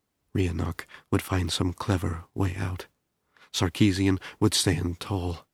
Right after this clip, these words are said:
Ketri would crush this pretty man,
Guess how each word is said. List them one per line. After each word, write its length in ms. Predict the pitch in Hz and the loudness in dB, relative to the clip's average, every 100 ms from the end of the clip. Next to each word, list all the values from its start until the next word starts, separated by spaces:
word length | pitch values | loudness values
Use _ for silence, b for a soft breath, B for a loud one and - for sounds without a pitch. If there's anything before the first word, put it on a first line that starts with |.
| _ _ _ _ _ _ _ _ - | _ _ _ _ _ _ _ _ -4
Ketri 520 | - 120 101 92 85 - _ _ _ _ _ _ _ _ _ _ | -2 2 2 2 0 -10 _ _ _ _ _ _ _ _ _ _
would 220 | 104 95 - _ _ _ | -6 -6 -12 _ _ _
crush 580 | - - 95 - - - - _ _ _ | -2 0 2 0 -4 -6 -16 _ _ _
this 160 | - - | -10 -8
pretty 360 | - - - | -6 -6 -6
man, 360 | 90 90 95 | -4 -4 -4